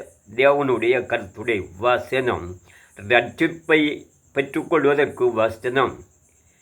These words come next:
செவ்வையான வழிகளிலே நடத்துகிற வசனம், கோணலானவர்களை நேராக்கிற வசனம், கரடு முரடானவர்களை வெளியே மாற்றி பரிசுத்தப்படுத்துகிற வசனம்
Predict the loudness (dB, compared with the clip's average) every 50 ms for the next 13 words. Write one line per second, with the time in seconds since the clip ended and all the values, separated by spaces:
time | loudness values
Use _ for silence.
0 | _ _ _ _ _ _ _ _ _ _ _ _ _ _ _ _ -20 -20 -20 -6
1 | 0 0 0 2 6 8 8 8 8 8 6 4 0 0 0 0 0 0 -2 -2
2 | -2 -2 0 0 -2 0 0 0 2 2 0 -2 -4 -6 -4 -2 0 0 0 0
3 | -2 -2 -2 -4 -6 -4 -2 0 0 0 -2 -6 -12 -18 -20 _ _ _ _ _
4 | _ _ _ _ _ _ -8 0 4 6 8 8 8 6 6 6 6 6 6 4
5 | 2 0 0 0 0 0 0 0 0 -2 -4 -4 -2 0 0 0 2 2 2 0
6 | 0 -2 -4 -2 0 0 0 0 0 -2 -2 -2 -4 -4 -2 0 0 0 -2 -4
7 | -10 -16 -20 _ _ _ _ _ _ _ _ _ _ _ _ _ _ _ _ _
8 | _ _ _ 2 4 6 6 6 6 4 2 2 2 2 2 4 4 6 6 4
9 | 2 2 0 0 2 2 2 2 2 2 2 2 2 2 2 2 0 -2 -6 -8
10 | -4 0 0 0 0 0 -4 -8 -6 -4 -4 -4 -2 0 0 0 2 2 2 2
11 | 2 2 2 2 0 0 0 -2 -4 -2 0 0 0 0